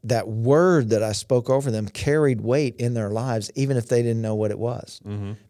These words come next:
Speaker 1: because I was speaking the blessing of God. I was speaking the word of God.
Speaker 2: Sure.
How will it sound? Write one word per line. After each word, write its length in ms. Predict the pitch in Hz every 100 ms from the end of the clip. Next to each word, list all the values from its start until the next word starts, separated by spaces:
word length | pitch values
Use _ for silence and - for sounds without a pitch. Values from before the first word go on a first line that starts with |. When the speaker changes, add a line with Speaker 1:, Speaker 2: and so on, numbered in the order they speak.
| -
Speaker 1:
because 320 | 117 135 120
I 80 | 120
was 160 | 113
speaking 760 | - - - 156 160 160 117 107
the 60 |
blessing 460 | 104 117 113 - 107
of 120 | 101
God. 220 | 104 113
I 40 | 110
was 140 | 107
speaking 500 | - - 143 123 117
the 80 | 107
word 180 | 101 104
of 80 | 101
God. 300 | 104 101 98
Speaker 2:
Sure. 320 | - 156 190